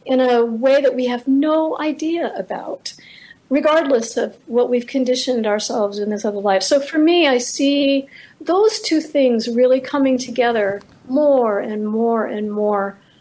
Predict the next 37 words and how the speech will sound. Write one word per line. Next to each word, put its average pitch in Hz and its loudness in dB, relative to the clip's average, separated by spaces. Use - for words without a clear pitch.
on 220 0
this 202 -4
spiritual 214 -6
journey, 277 -4
is 233 -2
really 269 4
appreciating 254 0
both 226 -4
sides 196 -2
and 214 -6
how 233 0
one 254 2
is 247 0
supporting 254 0
the 226 -2
other 220 -4
and 208 -6
one 220 -2
has 214 -2
been 226 -4
supporting 233 0
our, 214 -4
our 214 0
other 226 0
life 202 -2
all 269 0
this 311 -6
time. 320 -2
And 214 -2
we've 233 0
had 277 0
no 294 2
idea 311 0
about - -4
all 320 0
of 311 0
the 277 0